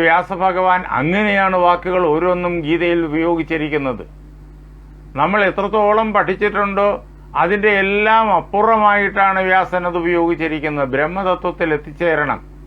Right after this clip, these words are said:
ആ നിലയിൽ നിന്നുകൊണ്ടാണ് വ്യാസൻ ഓരോ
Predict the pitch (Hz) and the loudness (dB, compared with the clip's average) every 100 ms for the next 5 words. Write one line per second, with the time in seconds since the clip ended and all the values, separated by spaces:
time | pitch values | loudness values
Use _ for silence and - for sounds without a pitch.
0 | - - - - - - - - - - | -20 -20 -20 -20 -20 -20 -20 -20 -20 -20
1 | - - 139 190 220 226 208 - - - | -20 -2 2 4 4 2 -2 -12 -20 -20
2 | - 107 151 202 220 220 208 202 196 190 | -12 -2 0 2 2 2 0 -2 -2 0
3 | 185 180 175 170 160 175 170 143 160 190 | 0 0 0 0 0 -2 -2 -2 0 2